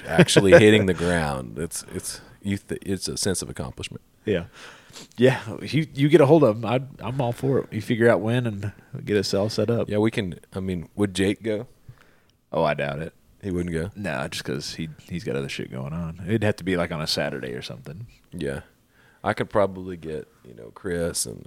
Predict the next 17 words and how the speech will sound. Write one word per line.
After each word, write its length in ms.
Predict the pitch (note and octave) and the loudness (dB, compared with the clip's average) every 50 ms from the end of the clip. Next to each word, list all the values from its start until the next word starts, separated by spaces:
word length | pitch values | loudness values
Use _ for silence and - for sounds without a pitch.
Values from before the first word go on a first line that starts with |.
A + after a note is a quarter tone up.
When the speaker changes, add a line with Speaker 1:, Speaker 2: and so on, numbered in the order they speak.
| - | -18
Speaker 1:
a 80 | - - | -18 -16
few 280 | - - G2 F2 E2 E2 | -10 -8 -6 -4 -2 -2
others 320 | D#2 D2 D2 C#2 - - | -2 -4 -6 -8 -10 -12
to 200 | - - - - F2+ - _ _ - | -14 -14 -14 -14 -16 -18 _ _ -8
Speaker 2:
Yeah, 140 | - F#2+ A#2 | -4 -4 -2
Speaker 1:
come 60 | A2+ A2 | -4 -4
Speaker 2:
figure 320 | - - B2+ B2+ B2+ B2 | -2 0 2 4 6 6
out, 120 | A#2+ F#2+ | 6 6
Speaker 1:
along. 260 | E2 E2 E2+ F2 F2 E2 - _ _ - | 4 4 2 0 -2 -6 -10 _ _ 2
Speaker 2:
figure 260 | D3 C#3 C3 C3+ B2 | 4 8 8 8 8
out 80 | A2 | 8
how 120 | A2+ B2 A#2+ | 6 2 2
many 180 | A#2+ A#2+ A#2+ A2+ | 2 2 2 2
we 140 | A2 A#2 A2 | 2 0 -2
can 220 | - A2+ A2 G#2 | -4 -8 -8 -2
get 320 | F#2+ A2+ A2+ G#2 A2 - | 2 4 4 4 4 2
and 340 | D#2+ F#2+ F#2 F2 E2+ F2 F#2+ | 0 -6 -8 -10 -10 -12 -16